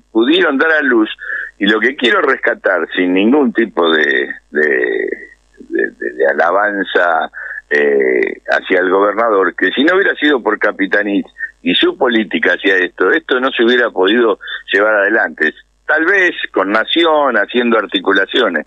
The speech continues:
pero le dio un gran impulso. Y lo quiero rescatar también, y me gustaría que vos, que sos feminista, que tenés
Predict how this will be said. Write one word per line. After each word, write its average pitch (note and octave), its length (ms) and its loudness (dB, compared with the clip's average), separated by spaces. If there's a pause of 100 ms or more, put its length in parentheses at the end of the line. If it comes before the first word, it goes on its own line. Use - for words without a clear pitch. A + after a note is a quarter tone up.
(300)
pero G#2 180 2
le G#2+ 160 2
dio D#3+ 260 2
un D3 100 0
gran C3+ 240 0
impulso. B2 580 0
Y - 60 2
lo C#3 140 0
quiero F#3 220 0
rescatar E3 540 -2 (500)
también, C3 540 0
y A#2 60 2
me G#2 120 2
gustaría A2+ 460 0
que G#2+ 120 0
vos, D3 280 2
que E2+ 120 0
sos F#2 200 0 (220)
feminista, A2 800 0
que F2 140 -4
tenés G2+ 380 -2